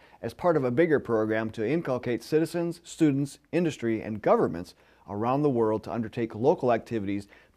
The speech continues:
based on the dubious concept of saving planet Earth. Well, we'll look into this background that connects Agenda twenty-one, Agenda twenty thirty, and the Great Reset, and suggest ways you can help restore the Republic in today's episode. Please be sure to take the suggested actions,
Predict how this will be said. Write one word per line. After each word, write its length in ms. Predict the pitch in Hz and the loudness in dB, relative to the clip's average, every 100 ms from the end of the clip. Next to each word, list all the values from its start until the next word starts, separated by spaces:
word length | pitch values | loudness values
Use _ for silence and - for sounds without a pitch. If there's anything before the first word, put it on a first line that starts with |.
| - | -2
based 280 | 226 240 240 | 0 0 -2
on 100 | 165 | -2
the 80 | |
dubious 420 | 127 185 190 165 156 | 0 0 2 2 0
concept 680 | 156 143 123 80 80 - - | -2 -2 0 -4 -4 -8 -8
of 140 | 117 | -6
saving 320 | - 147 127 113 | 4 4 4 0
planet 400 | 120 104 98 98 | -4 -4 -4 -4
Earth. 280 | 80 - _ _ _ - - _ | -6 -10 _ _ _ -20 -20 _
Well, 100 | 139 | 2
we'll 140 | 156 185 | 6 6
look 180 | 196 190 | 4 4
into 160 | 156 | 4
this 160 | 151 - | 2 4
background 460 | 143 135 139 127 | 4 4 0 -2
that 100 | 113 | -4
connects 500 | 127 135 233 123 - - | -2 0 0 -2 -6 -8
Agenda 320 | 113 139 156 | -4 -2 -2
twenty-one, 720 | 151 127 107 110 175 196 190 - _ - | -2 -2 0 0 0 0 -4 -10 _ -12
Agenda 320 | 117 127 127 113 | -6 -2 -2 -4
twenty 260 | 120 113 | -6 -6
thirty, 440 | 107 180 165 165 143 - - | -2 0 2 0 -4 -14 -2
and 340 | - 143 120 120 | 2 4 4 2
the 80 | |
Great 240 | 117 151 110 | 6 6 6
Reset, 560 | 170 240 - 87 95 - _ - - | 4 2 0 -2 -4 -12 _ -14 -6
and 120 | 139 | -2
suggest 440 | 147 143 226 220 | 0 4 2 2
ways 360 | 190 170 165 120 | 2 2 2 0
you 120 | 165 | -2
can 140 | 208 127 | 0 0
help 220 | 135 - | 0 -2
restore 340 | 117 143 139 | -4 0 0
the 80 | 113 | 0
Republic 500 | 107 - 147 95 - | -4 0 0 0 -4
in 80 | 123 | -8
today's 320 | 117 120 113 | -4 -2 -2
episode. 420 | 110 107 98 69 - _ _ _ _ _ - | -2 -6 -8 -10 -12 _ _ _ _ _ 4
Please 180 | 220 170 | 6 6
be 120 | 151 | 6
sure 160 | 160 | 6
to 60 | 143 | 4
take 180 | 139 143 | 4 -2
the 100 | 120 | -4
suggested 480 | 117 110 117 117 110 | -6 -4 -4 -2 -2
actions, 540 | 117 143 - 101 104 | 0 -2 -4 -10 -10